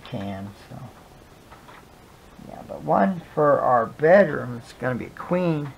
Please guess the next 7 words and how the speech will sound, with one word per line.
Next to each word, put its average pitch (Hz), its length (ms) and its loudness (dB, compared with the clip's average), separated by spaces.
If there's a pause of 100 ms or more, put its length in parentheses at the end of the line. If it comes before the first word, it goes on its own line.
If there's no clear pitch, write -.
(460)
and 139 120 -4
it's 165 180 0
gonna 139 260 0
be 131 540 -4 (760)
more 151 260 2
f-, - 220 -14 (280)
floral. 127 560 2